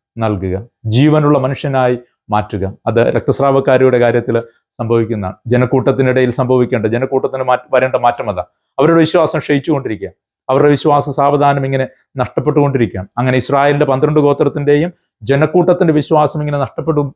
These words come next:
നഷ്ടപ്പെട്ടുകൊണ്ടിരിക്കുമ്പോൾ യേശുനാഥൻ അവരുടെ മധ്യം നിന്ന് ഈ രക്തസ്രാവക്കാരെ സൗഖ്യപ്പെടുത്തിക്കൊണ്ട്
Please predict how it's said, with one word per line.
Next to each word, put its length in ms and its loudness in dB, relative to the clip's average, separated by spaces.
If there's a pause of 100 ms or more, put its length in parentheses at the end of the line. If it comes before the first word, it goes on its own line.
നഷ്ടപ്പെട്ടുകൊണ്ടിരിക്കുമ്പോൾ 1200 -2
യേശുനാഥൻ 480 0
അവരുടെ 260 2
മധ്യം 320 -2
നിന്ന് 260 -2 (500)
ഈ 160 4
രക്തസ്രാവക്കാരെ 880 2
സൗഖ്യപ്പെടുത്തിക്കൊണ്ട് 920 -2